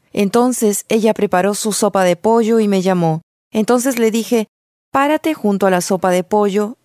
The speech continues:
y pon tus manos sobre la sopa, aproximadamente ocho centímetros sobre la sopa.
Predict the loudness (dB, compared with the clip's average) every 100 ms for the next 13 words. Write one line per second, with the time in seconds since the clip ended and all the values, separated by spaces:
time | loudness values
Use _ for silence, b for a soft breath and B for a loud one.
0 | _ -6 -4 0 0 0 -2 0 0 -2
1 | -2 -2 0 0 -2 0 -2 -2 -10 -12
2 | _ _ _ -6 -4 -2 -4 -2 -2 0
3 | 0 0 -2 -2 -6 -4 -2 0 0 -4
4 | -4 -2 -2 -2 -2 0 -2 -2 -4 -4
5 | -4 -2 -2 -2 -2 -2 -4